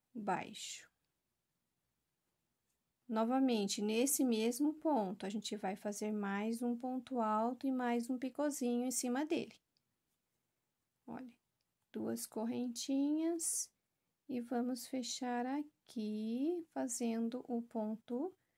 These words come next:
baixo. E nesse último ponto aqui, a gente vai fazer um ponto alto pra fechar.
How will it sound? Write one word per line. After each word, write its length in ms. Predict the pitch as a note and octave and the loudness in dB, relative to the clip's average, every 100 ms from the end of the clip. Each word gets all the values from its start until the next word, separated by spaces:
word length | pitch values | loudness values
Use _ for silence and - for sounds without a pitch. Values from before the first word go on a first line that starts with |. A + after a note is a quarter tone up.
| _ _ _ _ | _ _ _ _
baixo. 960 | G3+ G3+ G#3+ G#3+ - A3+ - - - - _ _ _ _ _ _ _ _ _ _ _ _ _ _ _ _ _ _ _ _ _ | -4 -2 -2 -4 -10 -10 -10 -10 -14 -20 _ _ _ _ _ _ _ _ _ _ _ _ _ _ _ _ _ _ _ _ _
E 160 | - F4+ | 2 4
nesse 460 | F#4 F#4 E4 F4+ E4 | 6 6 4 4 6
último 420 | D4 D4 D#4 D#4 | 6 4 4 2
ponto 520 | D4+ A#3 A3+ A#3 A#3 | 2 2 4 2 -2
aqui, 280 | A3+ - A3 | -6 -4 -2
a 60 | |
gente 320 | A3 A#3 A#3 A#3 | 0 -2 0 -2
vai 240 | A3 G#3 | 2 0
fazer 640 | G#3 A3 G#3+ G#3+ G3+ G#3+ _ _ _ _ _ | 0 -4 -2 -2 -2 -4 _ _ _ _ _
um 300 | A3+ G#3 A3+ | -4 -2 -2
ponto 580 | A#3 A3 G#3+ A#3 - A#3 | -2 -2 0 -4 -2 0
alto 580 | G#3+ G3+ G#3 - A#3+ A#3 - _ _ _ _ _ _ _ _ | 2 0 -2 -6 -8 -8 -12 _ _ _ _ _ _ _ _
pra 180 | A3+ G#3 | -4 -4
fechar. 580 | - A#3+ A#3 - - | -2 -4 -2 -4 -4